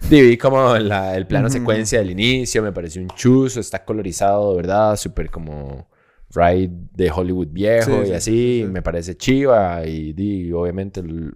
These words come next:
Speaker 1: mae, los actores son chivísimas y todo, pero
Speaker 2: X.
Speaker 1: me genera resistencia.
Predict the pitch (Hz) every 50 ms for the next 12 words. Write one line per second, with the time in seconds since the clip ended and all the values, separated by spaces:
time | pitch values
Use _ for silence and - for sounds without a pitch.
0 | - - - - 71 62 76 85 80 78 76 73 76 73 73 73 76 76 _ -
1 | 82 78 - 76 76 76 76 - _ _ _ _ _ - - - - - - _
2 | - - _ _ - - - - - _ _ - - _ _ _ - - - 78
3 | 85 101 127 135 - 127 117 117 117 104 - - _ - 104 110 120 113 - -
4 | 80 76 71 73 - _ _ - - - - _ _ _ _ _ _ _ - 95
5 | 95 - 95 92 92 87 85 85 80 82 85 87 95 - 78 - - 82 82 82
6 | 78 80 73